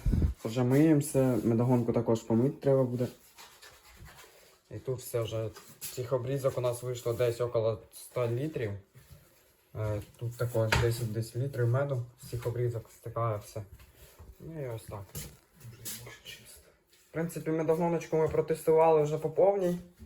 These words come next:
Е, все чітко, ну щось у нас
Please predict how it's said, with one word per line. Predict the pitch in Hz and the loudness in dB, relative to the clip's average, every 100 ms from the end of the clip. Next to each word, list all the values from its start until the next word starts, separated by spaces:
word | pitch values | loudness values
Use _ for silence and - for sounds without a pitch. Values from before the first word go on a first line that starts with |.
| - _ _ _ - | -20 _ _ _ -2
Е, | 120 123 120 117 117 113 - - _ _ | 2 4 4 2 0 -4 -10 -18 _ _
все | - 151 | 0 2
чітко, | 143 156 165 165 139 | 4 4 4 2 0
ну | 135 | 2
щось | 139 135 | 2 2
у | 135 | 2
нас | 135 | 0